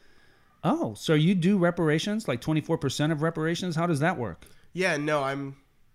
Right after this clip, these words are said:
Speaker 2: I'm not for reparations.
Speaker 1: But if, but if, but if they are, uh, if we get to a point where reparations become, uh, an implemented policy,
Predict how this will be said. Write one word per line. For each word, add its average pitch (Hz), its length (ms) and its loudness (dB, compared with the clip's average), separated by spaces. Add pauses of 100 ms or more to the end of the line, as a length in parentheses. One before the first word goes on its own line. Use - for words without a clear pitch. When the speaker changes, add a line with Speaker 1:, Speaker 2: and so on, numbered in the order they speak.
(380)
Speaker 2:
I'm 131 80 -10
not 113 220 -8
for 117 100 -12
reparations. 123 640 -8
Speaker 1:
But 175 80 6
if, 185 220 2 (100)
but 170 160 4
if, 175 180 2 (380)
but 151 500 2 (120)
if 143 320 2
they 139 320 0 (240)
are, 143 440 0 (1700)
uh, 123 140 -2
if 127 100 -4
we 135 60 0
get 147 160 2
to 139 80 0
a 117 40 -2
point 143 280 0
where 123 120 0
reparations 123 540 -2
become, 113 420 -4
uh, 95 160 -6 (100)
an 110 140 -4
implemented 113 520 -4
policy, 190 240 -4